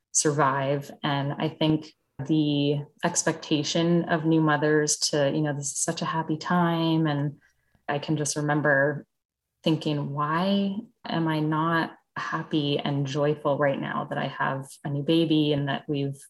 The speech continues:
wanted for so long?" It took us about seven years almost to even end up having him. And so it was all these feelings of guilt around why I didn't feel the way that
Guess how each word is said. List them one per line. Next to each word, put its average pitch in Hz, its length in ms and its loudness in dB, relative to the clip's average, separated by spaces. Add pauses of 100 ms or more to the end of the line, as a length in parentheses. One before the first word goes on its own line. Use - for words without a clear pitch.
wanted 147 360 2
for 147 140 -2
so 143 200 0
long?" 143 380 2
It - 180 -6 (140)
took - 160 -6
us 143 140 -4
about 135 480 -2
seven 147 420 -2
years 147 300 0
almost 139 480 -2
to 139 380 0 (220)
even 147 200 0
end 143 160 0
up - 80 -4
having 180 380 2
him. 170 340 2
And 139 220 -2 (520)
so - 100 0
it - 20 4
was 156 80 4
all 165 260 6
these 170 420 4
feelings 156 440 2
of 135 280 2 (240)
guilt 151 480 2
around 139 760 -2
why 143 340 2
I 143 140 -2
didn't 143 320 -6
feel 143 640 -2 (300)
the 151 160 0
way 143 220 0
that 147 240 0